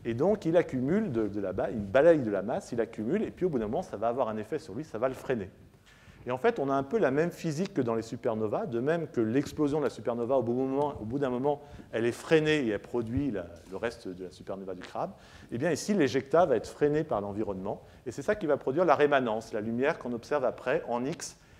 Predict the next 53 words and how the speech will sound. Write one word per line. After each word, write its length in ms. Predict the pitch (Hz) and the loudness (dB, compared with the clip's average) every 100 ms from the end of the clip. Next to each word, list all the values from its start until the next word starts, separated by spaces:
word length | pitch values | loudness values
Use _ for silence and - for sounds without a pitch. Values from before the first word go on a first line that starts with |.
| - | -12
et 80 | 127 | -4
en 80 | 139 | -2
visible. 320 | 135 120 117 | -2 -4 -4
Et 60 | 110 | -4
pourquoi 340 | 185 175 190 | -4 4 6
ça 160 | 180 131 | 6 4
décroît 320 | 120 - 135 | 2 4 2
au 60 | 127 | 2
cours 180 | 117 | -2
du 100 | 107 | -8
temps ? 260 | 95 139 233 - - 117 | 0 0 0 -6 -12 -4
Ben 40 | |
parce 140 | 127 | -2
qu'au 80 | 143 | 0
début, 240 | 147 143 175 | 0 2 2
le 120 | 123 | 2
choc 300 | - 170 139 | 6 4 4
est 40 | |
très 220 | 113 - 151 | 2 6 6
violent, 400 | 131 120 156 247 | 6 6 4 2
et 80 | |
puis 100 | 127 | -4
ça 160 | 110 120 | -4 -4
freine, 240 | - 139 | 0 -4
ça 140 | 135 110 | -2 -6
freine, 240 | - 117 | -4 -6
ça 140 | - 98 | -6 -6
freine, 260 | 104 160 | -4 -6
ça 120 | - | -6
s'épuise, 520 | 107 104 - 95 160 - - - | -8 -8 -8 -6 -6 -6 -14 -18
et 60 | 110 | -16
puis 140 | - | -14
ça 100 | 113 | -14
s'éteint. 320 | - 113 95 85 - _ _ _ - - - | -10 -10 -10 -12 -16 _ _ _ -20 -20 -10
Et 80 | 104 | -2
donc, 240 | 139 190 127 | 0 0 -2
voilà. 220 | 101 82 | -4 -4
Et 60 | - | -2
ça, 220 | 143 185 | 0 0
voilà. 180 | 101 82 | -2 -2
Alors 220 | 117 135 | 0 2
ça, 240 | - 240 | 8 8
ces 180 | 240 151 | 8 2
grandes 300 | 117 156 208 | 2 2 4
lignes 140 | 220 202 | 2 0
de 80 | |
ce 80 | 131 | -2
que 100 | 147 | -2
je 60 | 127 | -2
viens 140 | 180 | -2
de 40 | 160 | -2
vous 120 | 131 | -2
décrire, 360 | 123 - 185 | -2 0 0